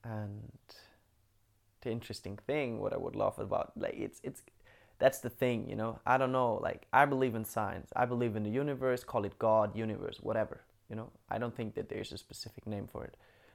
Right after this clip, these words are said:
But I believe that when you look close enough, life is always sending you signs. And like I already told you, like,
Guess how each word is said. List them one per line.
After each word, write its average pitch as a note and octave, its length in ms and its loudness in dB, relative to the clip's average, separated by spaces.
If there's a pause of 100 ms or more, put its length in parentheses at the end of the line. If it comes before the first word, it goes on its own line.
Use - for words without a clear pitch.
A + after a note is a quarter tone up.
(140)
But A#2+ 80 4
I A#2 100 10
believe A#2 440 0
that G#2 260 -2 (4000)
when B2 160 0
you F3 100 4
look F3+ 200 2
close A#2 380 2
enough, - 420 -8 (1300)
life A2 280 -4
is - 220 -8
always A2+ 540 2
sending G2 460 -8
you - 80 -10
signs. - 580 -14 (1000)
And A#2+ 100 0
like B2+ 200 8
I B2+ 40 8
already A#2+ 320 8
told C#3+ 300 4
you, A#2+ 320 2
like, - 400 -2